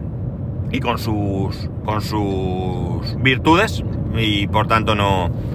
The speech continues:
no tengo en mente ni, de ninguna de las maneras cambiarlo. Así que nada, ya os iré contando.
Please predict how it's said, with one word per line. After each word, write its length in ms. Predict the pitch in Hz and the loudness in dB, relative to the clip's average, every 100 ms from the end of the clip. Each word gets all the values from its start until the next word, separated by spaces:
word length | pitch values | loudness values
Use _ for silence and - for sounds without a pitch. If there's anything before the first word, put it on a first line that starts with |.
| - | -2
no 180 | - 123 | 2 4
tengo 180 | 120 120 | 4 2
en 80 | 110 | 2
mente 300 | 110 113 117 | 2 4 4
ni, 220 | 107 98 | 4 2
de 140 | 101 | 2
ninguna 260 | 107 110 113 | 4 4 4
de 40 | |
las 100 | 107 | 4
maneras 340 | 101 101 101 95 | 2 2 2 2
cambiarlo. 500 | 87 85 82 80 - - - - - - - | 0 2 0 0 -2 -2 -2 -2 -2 -4 0
Así 200 | - 151 | 2 4
que 100 | 180 | 4
nada, 300 | 175 196 131 101 | 4 2 0 2
ya 160 | 135 147 | 4 4
os 120 | 151 | 4
iré 160 | 147 | 2
contando. 500 | 135 139 180 156 104 | 2 2 2 2 -2